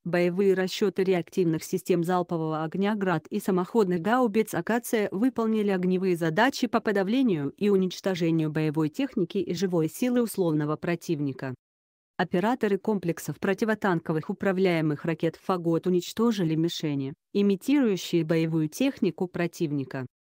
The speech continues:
Боевые стрельбы проводились как в дневное, так и в ночное время.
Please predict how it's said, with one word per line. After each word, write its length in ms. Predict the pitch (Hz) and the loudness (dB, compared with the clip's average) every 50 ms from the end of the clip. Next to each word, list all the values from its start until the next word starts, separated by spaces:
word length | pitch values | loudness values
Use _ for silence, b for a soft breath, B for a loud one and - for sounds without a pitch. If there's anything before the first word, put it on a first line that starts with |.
| _ _ _ _ _ _ | _ _ _ _ _ _
Боевые 400 | - 175 175 175 170 170 170 160 | -2 0 2 2 2 2 0 0
стрельбы 500 | 160 - _ - 190 190 175 170 165 160 | -2 -2 _ 2 4 4 4 4 2 0
проводились 640 | 156 - 170 175 170 180 175 180 185 170 160 - - | -4 -2 -2 0 0 0 2 2 2 2 2 -2 -4
как 240 | - 165 - - | -8 -8 -8 -6
в 80 | - 175 | -6 -4
дневное, 640 | 160 160 170 165 160 180 196 226 240 226 190 151 156 _ _ _ _ | 0 0 0 2 2 2 2 2 2 2 0 -2 -4 _ _ _ _
так 200 | - 180 180 - | -2 -2 -2 0
и 120 | - - 170 | -2 -2 2
в 80 | 175 | 2
ночное 500 | 196 185 185 180 - - 175 165 160 151 | 2 2 2 0 0 0 2 2 2 0
время. 380 | 147 156 156 151 143 139 131 | 0 0 0 0 0 0 -2